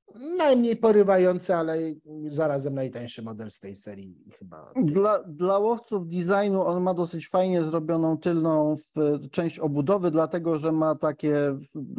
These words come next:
Speaker 1: Jakby łuski,
Speaker 2: fasetki
Speaker 1: nie?
Speaker 2: kryształowe jakby zrobione. Były Nokie da-, dawniej takie klasyczne,
Speaker 1: Mhm.
Speaker 2: które w podobny sposób, nie pamiętam w tej chwili nazw.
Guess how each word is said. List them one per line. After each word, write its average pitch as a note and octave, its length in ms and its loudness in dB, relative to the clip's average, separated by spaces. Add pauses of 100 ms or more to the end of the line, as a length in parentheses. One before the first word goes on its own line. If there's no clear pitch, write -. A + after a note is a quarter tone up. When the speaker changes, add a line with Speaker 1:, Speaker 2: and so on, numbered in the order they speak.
(160)
Speaker 1:
Jakby C3+ 360 -4
łuski, - 340 0
Speaker 2:
fasetki A3 500 2
Speaker 1:
nie? E3+ 40 -8
Speaker 2:
kryształowe F3 680 2
jakby D#3 340 0
zrobione. D#3+ 440 0
Były G3 280 2
Nokie F#3+ 340 -2
da-, C3+ 180 -2
dawniej C#3+ 420 -2
takie C#3 240 -4
klasyczne, D3+ 540 -2
Speaker 1:
Mhm. C#3+ 120 -2
Speaker 2:
które C#3+ 320 0
w - 160 -20
podobny D3+ 400 -2
sposób, D3+ 280 -6
nie E3+ 120 2
pamiętam F3+ 460 0
w - 40 -20
tej E3+ 160 -2
chwili D#3+ 340 0
nazw. C#3+ 400 -2